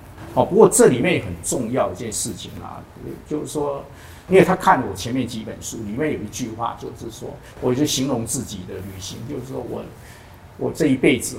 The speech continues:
哈，我就是感觉好像都没有得到一个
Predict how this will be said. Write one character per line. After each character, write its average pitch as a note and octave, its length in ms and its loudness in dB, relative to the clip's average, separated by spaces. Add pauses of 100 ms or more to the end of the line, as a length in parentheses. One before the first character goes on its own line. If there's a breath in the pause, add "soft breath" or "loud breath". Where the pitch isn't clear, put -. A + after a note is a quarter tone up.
哈， - 100 -12 (140)
我 A2 80 -10 (640)
就 E3 140 -2
是 C#3 260 -2 (1300)
感 D3 200 6
觉 D3+ 280 4
好 C#3 240 0
像 G#3 240 2
都 G3+ 120 4
没 E3+ 160 4
有 D3+ 220 2
得 A#2 180 -4
到 C#3 280 4
一 A#2+ 140 -4
个 G#2+ 360 -4